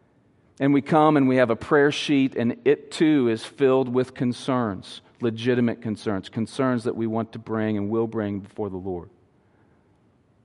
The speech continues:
I had opportunity to have a phone conversation today with a customer service agent about a,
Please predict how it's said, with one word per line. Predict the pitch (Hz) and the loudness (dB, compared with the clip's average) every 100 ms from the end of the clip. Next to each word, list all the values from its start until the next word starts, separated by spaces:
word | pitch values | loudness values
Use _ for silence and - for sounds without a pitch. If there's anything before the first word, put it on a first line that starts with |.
| _ _ _ _ _ _ _ _ _ _ _ _ _ _ _ - | _ _ _ _ _ _ _ _ _ _ _ _ _ _ _ -12
I | - | -2
had | 117 113 | 2 4
opportunity | 117 123 113 127 120 113 113 107 | 2 0 -2 0 0 2 0 0
to | - 101 92 - _ _ _ _ _ _ - | -2 -4 -4 -10 _ _ _ _ _ _ -6
have | 135 123 | -2 0
a | |
phone | 113 - 127 127 | 0 2 4 2
conversation | 123 120 110 104 - 107 101 - 104 | 2 0 0 -2 -2 -2 -2 -4 -8
today | 110 104 104 101 | -4 -2 0 0
with | 98 110 | -4 -6
a | |
customer | - 127 120 - 113 110 | -2 -2 -2 -2 -2 -2
service | - - 120 101 98 - - | -4 -2 0 0 -4 -6 -8
agent | 110 101 87 87 - _ _ _ _ _ _ _ _ _ _ _ _ _ _ - | -4 -4 -6 -10 -14 _ _ _ _ _ _ _ _ _ _ _ _ _ _ -8
about | 107 120 113 113 - | 2 6 6 4 0
a, | 113 104 104 | 0 0 0